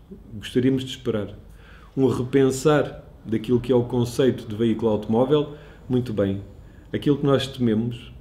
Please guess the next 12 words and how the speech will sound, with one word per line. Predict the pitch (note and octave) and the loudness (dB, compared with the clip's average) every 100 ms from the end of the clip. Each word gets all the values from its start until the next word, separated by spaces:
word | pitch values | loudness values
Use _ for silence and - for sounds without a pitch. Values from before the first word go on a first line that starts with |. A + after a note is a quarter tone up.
| - - - - - | -20 -20 -20 -20 -4
é | A#2+ A#2+ | 0 0
que, | B2 C#3 D3 D3+ - | 2 2 2 0 -4
eh, | C3 C3 - - - - | -2 -2 -8 -18 -20 0
este | D3 D3 - | 6 6 6
problema | C#3+ C3 C#3 D3 | -2 2 4 4
possa | D3 - - D#3 D3+ D3 | 0 -6 0 2 2 0
não | C#3+ | 0
estar | B2+ - C3+ C3 C#3+ C#3+ - - - | 0 -2 0 0 -4 -8 -14 -20 -8
na | A#2+ B2 | 0 2
mesa | A#2+ B2+ C3+ B2 B2+ | 4 8 8 6 4
das | C3 B2+ | 4 4
negociações, | C3 B2 A#2+ B2+ A#2+ B2+ G#2 G#2+ - | 2 0 0 2 2 0 -2 -4 -10